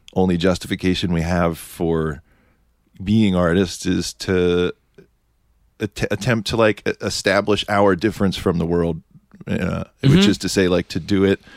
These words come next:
Speaker 1: differently, um, every time. And there's some kind of aspect of, like, commitment about that that's really exciting to me. You
Speaker 2: Yeah,
Speaker 1: know?
Speaker 2: yeah, yeah, yeah.
Speaker 1: Um,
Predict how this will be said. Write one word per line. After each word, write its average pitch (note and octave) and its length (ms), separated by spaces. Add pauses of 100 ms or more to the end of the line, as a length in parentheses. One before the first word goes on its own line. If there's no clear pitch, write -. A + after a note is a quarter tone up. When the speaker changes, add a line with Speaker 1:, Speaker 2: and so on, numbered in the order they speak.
(120)
Speaker 1:
differently, C#2+ 380 (800)
um, E2 540
every G2+ 220
time. E2 320
And E2 100
there's F2 140
some E2 240
kind D#2+ 240
of D#2 260 (1400)
aspect F#2+ 500
of, E2 120
like, D2+ 160 (100)
commitment G2 480
about D#2+ 240
that D#2+ 180
that's - 200
really D2+ 220
exciting D2+ 640 (480)
to - 120
me. D2+ 180 (380)
You - 100
Speaker 2:
Yeah, D#3+ 180
Speaker 1:
know? F2+ 120
Speaker 2:
yeah, D3 200
yeah, D#3 400
yeah. - 60
Speaker 1:
Um, D#2 420